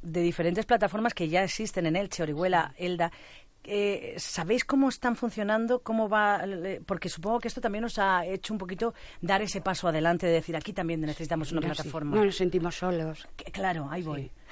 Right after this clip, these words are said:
Speaker 2: Pues, mm, ellos están funcionando bastante bien.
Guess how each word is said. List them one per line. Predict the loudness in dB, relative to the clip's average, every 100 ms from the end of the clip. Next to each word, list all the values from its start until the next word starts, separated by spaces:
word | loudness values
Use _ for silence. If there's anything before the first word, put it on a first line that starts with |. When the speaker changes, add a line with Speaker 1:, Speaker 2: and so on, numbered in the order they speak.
| 2 4 6
Speaker 2:
Pues, | 8 10 12 12 8 4 2
mm, | 6 6 6
ellos | 6 6 6
están | 2 0
funcionando | 0 -2 2 4 4 4
bastante | 2 2 0 2
bien. | 6 6